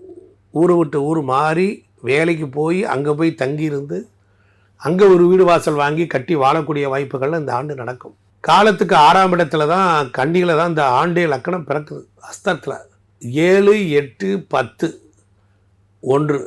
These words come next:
அப்படிங்கும்போது கஷ்டப்பட்டு வேலை பார்த்தாலும் அதுல ஒரு பெரிய ரிசல்ட் கண்டிப்பா கிடைக்கும். முதல்ல ஒரு பிரச்சனை மைனஸ் மாதிரி இருக்கும், அதுக்கப்புறம் தான் அது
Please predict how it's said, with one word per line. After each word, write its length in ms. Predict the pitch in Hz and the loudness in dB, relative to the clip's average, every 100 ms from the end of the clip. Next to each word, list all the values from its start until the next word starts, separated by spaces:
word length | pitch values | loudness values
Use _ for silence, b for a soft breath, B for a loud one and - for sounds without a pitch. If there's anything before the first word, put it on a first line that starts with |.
| - _ _ _ | -14 _ _ _
அப்படிங்கும்போது 760 | - 143 156 139 127 120 113 104 - _ _ _ _ _ | -6 -4 -4 -4 -8 -8 -12 -12 -18 _ _ _ _ _
கஷ்டப்பட்டு 640 | 143 143 - 214 190 190 214 175 | -2 -2 0 0 2 2 4 4
வேலை 240 | 180 190 | 4 2
பார்த்தாலும் 680 | 165 156 135 143 143 139 156 - _ _ _ _ _ _ _ - | 2 0 0 -2 0 -2 -6 -12 _ _ _ _ _ _ _ -6
அதுல 320 | 139 165 170 147 | 0 2 4 2
ஒரு 100 | 131 | 0
பெரிய 340 | 127 147 180 156 | 0 0 0 0
ரிசல்ட் 480 | 147 214 202 170 156 | 0 2 0 0 -2
கண்டிப்பா 380 | 135 160 151 143 151 | -4 -4 -4 -4 -4
கிடைக்கும். 440 | 123 101 - - _ - _ _ _ _ _ _ _ _ _ _ _ _ _ - | -10 -16 -18 -20 _ -20 _ _ _ _ _ _ _ _ _ _ _ _ _ -4
முதல்ல 400 | 151 220 240 202 | 0 2 4 4
ஒரு 100 | 156 | 4
பிரச்சனை 380 | 151 151 214 180 143 | -2 -2 0 0 0
மைனஸ் 340 | 170 180 - 156 | 0 0 -2 -2
மாதிரி 240 | 180 185 151 | 0 0 0
இருக்கும், 340 | 170 175 190 143 | -2 0 0 0
அதுக்கப்புறம் 500 | 151 165 170 180 202 | -2 -2 -2 -2 0
தான் 140 | 185 | 0
அது 120 | 139 | 0